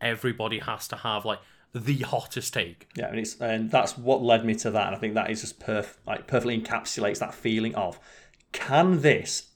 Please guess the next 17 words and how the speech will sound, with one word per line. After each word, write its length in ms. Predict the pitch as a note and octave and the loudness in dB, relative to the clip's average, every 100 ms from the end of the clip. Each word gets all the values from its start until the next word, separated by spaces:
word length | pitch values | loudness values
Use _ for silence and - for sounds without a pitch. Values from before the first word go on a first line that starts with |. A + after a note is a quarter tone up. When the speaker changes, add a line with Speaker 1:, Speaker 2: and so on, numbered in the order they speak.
| - | 0
Speaker 2:
ever 300 | G#2 A2 A2+ | 2 2 2
be 120 | A2+ | 0
top? 200 | A2+ B2+ | 0 -2
It's 80 | B2 | 0
like, 140 | D3 C#3+ | 0 4
yes, 180 | D#3 - | 4 2
it 100 | - | 0
can, 260 | B2 F2+ | -2 -2
and 100 | - | -4
it 60 | A#2 | -2
has 200 | A2 G#2 | 0 0
been 220 | - G#2 | 0 -2
multiple 280 | G#2 G2 - | -2 -6 -6
times 340 | - G2 G#2 A2 | -4 -4 -4 -2
already. 680 | G#2+ G#2 G2+ A#2+ B2+ A#3+ A#3 | 0 2 2 4 4 4 0
Speaker 1:
<laughs> 0 | |
Yeah. 380 | A3 G3 - | 0 -2 -4